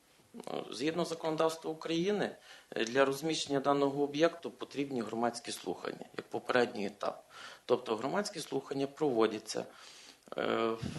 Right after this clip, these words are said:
мешканцями в-, вулиці, на я-, на я-, на якій буде знаходитись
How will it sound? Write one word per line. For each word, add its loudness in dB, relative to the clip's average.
мешканцями 4
в-, -4
вулиці, 4
на 4
я-, 4
на 2
я-, 4
на 2
якій 0
буде -2
знаходитись -2